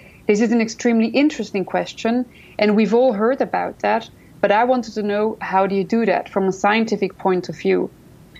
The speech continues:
So at that moment when I decided to research that, this was the start of a very beautiful journey, professionally, but also personally, where I learned a lot.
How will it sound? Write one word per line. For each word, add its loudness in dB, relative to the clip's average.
So 2
at 0
that 2
moment 2
when 0
I 0
decided 0
to -2
research -2
that, -4
this -2
was -4
the -4
start 0
of -2
a -2
very 2
beautiful 0
journey, 0
professionally, 0
but 0
also 0
personally, 0
where 2
I 2
learned 2
a -2
lot. -4